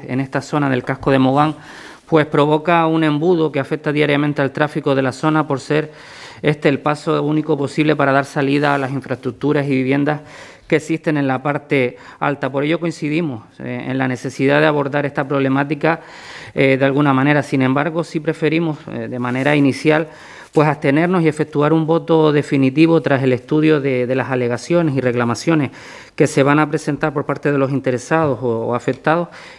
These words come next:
y también previo, previa contestación de las cuestiones que también ha comentado el compañero del Partido Socialista sobre la, la necesidad de ese informe de intervención previo y también, pues, la modificación del planeamiento urbanístico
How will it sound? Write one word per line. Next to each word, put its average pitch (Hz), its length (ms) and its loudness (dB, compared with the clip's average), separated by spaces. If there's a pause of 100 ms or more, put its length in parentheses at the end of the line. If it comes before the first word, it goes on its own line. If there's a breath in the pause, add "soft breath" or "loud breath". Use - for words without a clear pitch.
y 147 140 0
también 139 420 2
previo, 131 840 0
previa 127 220 -4
contestación 131 640 -4
de 151 80 -2
las 135 120 -2
cuestiones 143 360 -4
que 147 100 -2
también 139 280 -2
ha 135 120 -4
comentado 135 540 -4
el 131 80 -2
compañero 131 640 0 (440 loud breath)
del 147 140 2
Partido 139 380 0
Socialista 147 560 -2
sobre 135 380 -2
la, 123 500 -2 (460 loud breath)
la 139 220 2
necesidad 139 440 -6
de 156 60 -2
ese 151 140 -8
informe 147 540 -4
de 131 80 -4
intervención 135 640 -4
previo 180 520 0
y 135 140 -6
también, 131 360 -4
pues, 139 200 -8
la 135 120 -2
modificación 131 580 -2
del 139 140 0
planeamiento 131 500 -2
urbanístico 127 720 -2